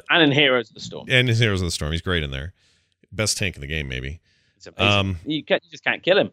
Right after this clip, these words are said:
Speaker 2: Yeah, he's so great. His
Speaker 1: So
Speaker 2: ta-,
Speaker 1: frustrating.
Speaker 2: his taunt,
Speaker 1: Die!
Speaker 2: his taunt build is insane. But anyway, so, uh, do you think, do you feel like justice has been done then? Do you feel like we're, we're, we can, we can put behind us the ideas that he was just a, a bratty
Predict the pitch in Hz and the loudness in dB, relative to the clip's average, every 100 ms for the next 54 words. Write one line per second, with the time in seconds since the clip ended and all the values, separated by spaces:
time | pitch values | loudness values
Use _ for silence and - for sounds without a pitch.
0 | _ 139 123 98 120 87 80 78 98 208 | _ 2 4 4 2 0 -4 -4 2 2
1 | - 160 117 262 339 - 262 131 - - | 4 2 4 6 8 8 4 0 0 2
2 | 285 392 415 233 147 131 - 135 117 107 | 6 8 8 6 2 0 0 0 2 0
3 | 107 101 98 95 104 92 92 139 180 139 | 0 -2 -4 -4 -4 -2 0 2 2 4
4 | 113 110 - - - 139 135 139 - _ | 2 2 -2 -2 2 4 2 0 -6 _
5 | _ _ 139 135 135 135 147 139 170 202 | _ _ -2 2 2 0 -2 -2 0 2
6 | 196 190 143 170 185 185 156 175 - 165 | 0 0 -2 0 2 2 2 2 2 0
7 | 175 160 165 160 165 160 160 143 127 131 | -4 -4 -4 -4 -4 -4 -4 -6 -6 -2
8 | 143 135 143 127 123 127 - _ _ _ | -2 -2 -2 0 2 2 0 _ _ _
9 | 131 147 156 143 123 135 143 117 170 131 | 0 0 0 0 -2 -4 -2 0 2 2
10 | 127 135 127 - 110 104 113 113 104 104 | 2 2 2 0 2 2 2 2 2 0
11 | 107 101 104 - 98 92 - _ _ - | 0 0 -2 0 0 0 -2 _ _ -8
12 | 101 104 107 104 101 98 98 | -4 2 2 2 2 0 -2